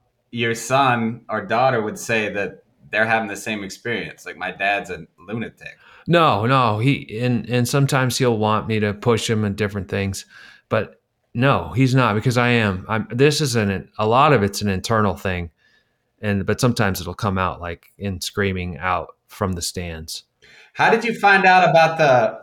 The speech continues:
Speaker 1: how did you find out about the huddle? Did he tell you, or, like, how did, how
Speaker 2: He told me. He told me 'cause I had, but I had brought it up, dude. I brought up the,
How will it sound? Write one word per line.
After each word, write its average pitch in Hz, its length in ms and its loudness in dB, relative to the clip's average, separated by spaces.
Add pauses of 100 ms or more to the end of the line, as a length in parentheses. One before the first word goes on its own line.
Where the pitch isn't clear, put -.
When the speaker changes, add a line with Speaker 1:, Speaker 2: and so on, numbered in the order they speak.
Speaker 1:
how 156 140 2
did 196 160 0
you 220 80 -2
find 185 240 2
out 170 140 6
about 151 240 4
the 117 100 2
huddle? 107 440 0
Did 98 160 -10
he 139 160 -4
tell 151 220 0
you, 165 160 -4
or, 87 400 -6 (220)
like, 98 200 -10
how 123 160 -2
did, 107 300 -8 (120)
how - 160 -4
Speaker 2:
He 143 120 6
told 101 340 2
me. - 120 -10 (340)
He 180 160 2
told 135 360 4
me 131 180 4
'cause 123 200 2
I 131 160 2
had, 110 300 0
but 131 140 2
I 131 140 2
had 127 120 0
brought 120 300 4
it 127 100 4
up, 151 280 4
dude. 107 180 0
I 120 100 4
brought 107 320 2
up 110 180 0
the, 98 260 -2